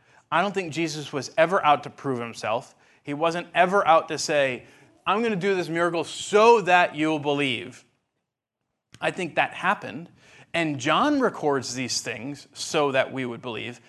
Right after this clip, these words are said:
I just don't think Jesus was on a prove it mission. I think he was just coming from a big heart and a big power kind of mission. Jesus responds to people who are hurting, and this is what he does. Whether it's a crowd,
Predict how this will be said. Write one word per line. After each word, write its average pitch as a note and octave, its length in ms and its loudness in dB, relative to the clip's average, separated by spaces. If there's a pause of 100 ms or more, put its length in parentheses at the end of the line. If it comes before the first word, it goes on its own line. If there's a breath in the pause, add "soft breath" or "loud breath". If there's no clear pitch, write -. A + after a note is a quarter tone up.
(200 soft breath)
I F#3 140 0
just A3+ 160 -8
don't F#3 160 -4
think E3+ 220 -8
Jesus D#3 340 -6
was C#3 140 -10
on C#3 140 -4
a - 20 -6
prove F3 320 -6
it - 120 -8 (280)
mission. - 360 -14 (800)
I D#3+ 140 0
think E3 160 -8
he E3+ 120 -4
was C#3 180 -6
just D3+ 220 -8
coming C3 260 -6
from A#2+ 180 -8
a A2+ 60 -8
big A2 180 -8
heart C3 320 -4 (720)
and B2+ 100 -6
a A2+ 60 -8
big A#2+ 220 -10
power A#2 420 -6 (400)
kind A2 180 -10
of A2 60 -12
mission. A2+ 340 -16 (580)
Jesus C#3+ 460 -8
responds D#3 680 -6
to D3 120 -12
people C3+ 320 -10
who A#2+ 160 -6
are A2 140 -6
hurting, - 580 -10 (380 soft breath)
and A2 220 -12
this B2 200 -10
is A2+ 140 -14
what A2 160 -12
he A#2 100 -16
does. - 380 -16 (540 soft breath)
Whether C#3+ 360 2
it's C3 300 -8
a - 60 -18
crowd, D3 600 -4